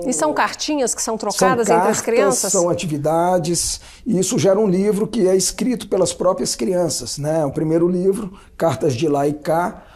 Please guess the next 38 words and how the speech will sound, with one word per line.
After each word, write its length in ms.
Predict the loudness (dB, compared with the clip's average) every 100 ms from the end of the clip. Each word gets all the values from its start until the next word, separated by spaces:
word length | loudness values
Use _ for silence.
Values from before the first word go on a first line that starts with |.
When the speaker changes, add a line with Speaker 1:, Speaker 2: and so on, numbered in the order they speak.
| -10
Speaker 2:
o 120 | -4
segundo 400 | -2 0 0 2
livro, 440 | 4 4 4 2 0
Escolas 720 | -2 -6 -2 2 2 2 0
que 80 | -4
se 120 | -2
Abraçam, 540 | -2 -2 0 0 0 -6
que 140 | -4
virou 260 | 0 0 0
o 40 |
nome 260 | 0 -2 -4
do 100 | -4
projeto, 640 | -2 0 0 -2 -2 -12 -20 -20 -20
o 40 | 0
terceiro 400 | 2 4 4 4
livro 320 | 4 0 0
já 240 | 2 4
é 160 | 4 2
As 160 | -2 -4
Crianças 500 | -2 -2 0 0 -2
de 120 | 0
Angola 340 | 0 0 0
e 40 | 0
Moçambique, 680 | -2 -2 -2 -2 -2 -4 -8
Conceição, 720 | -6 -4 -4 -2 -4 -4 -8 -16 -20
chama-se 520 | -8 -2 0 0 0 0
Diálogo 640 | 2 4 4 4 2 0
Entre 240 | -2 -2
Oceanos, 720 | -2 -2 -2 0 -2 -2 -6 -12 -8
o 140 | -4 -2
quarto 480 | 2 2 2 -2 -2
livro 480 | 0 -2 -2 -4 -2
entrou 320 | -2 0 0
inclusive 460 | 0 -2 0 0
a 20 | 0
Prefeitura 580 | 0 0 -2 0 0
de 80 | 0
Santos, 560 | -2 -2 -4 -4 -8